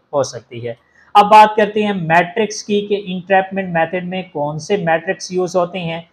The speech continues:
तो इसकी एग्जांपल है water soluble polymers such as agar agar, carrageenan, gelatin and cellulose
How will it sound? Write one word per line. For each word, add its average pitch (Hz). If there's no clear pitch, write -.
तो 175
इसकी 185
एग्जांपल 165
है 151
water 151
soluble 170
polymers 165
such 175
as 139
agar 151
agar, 123
carrageenan, 151
gelatin 147
and 175
cellulose 226